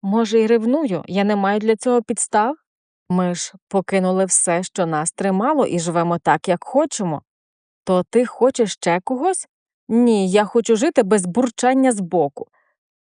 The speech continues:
Він поїхав на чергові гульки, а вона залишилася вдома. Захотіла залишитися вдома, але не було відчуття затишку, не було спокою, впевненості, тепла.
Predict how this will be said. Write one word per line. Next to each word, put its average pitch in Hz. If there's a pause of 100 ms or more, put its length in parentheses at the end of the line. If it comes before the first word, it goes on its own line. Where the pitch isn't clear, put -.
(120)
Він 330
поїхав 196
на 180
чергові 180
гульки, 226
а 185
вона 214
залишилася 208
вдома. 175 (520)
Захотіла 247
залишитися 214
вдома, 214
але 196
не 202
було 214
відчуття 220
затишку, 202 (440)
не 208
було 311
спокою, 220
впевненості, 208
тепла. 202